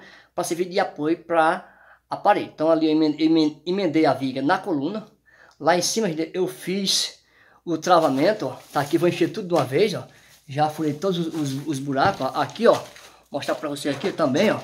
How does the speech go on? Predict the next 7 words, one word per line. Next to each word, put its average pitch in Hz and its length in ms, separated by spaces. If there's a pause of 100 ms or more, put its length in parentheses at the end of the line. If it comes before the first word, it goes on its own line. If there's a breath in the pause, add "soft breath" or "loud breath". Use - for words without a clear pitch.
(140)
Olha 147 140
só. 139 260 (540 loud breath)
Aqui, 156 300
legalzinho 180 800
aqui, 190 240
ó. 131 200 (180)
É, 156 160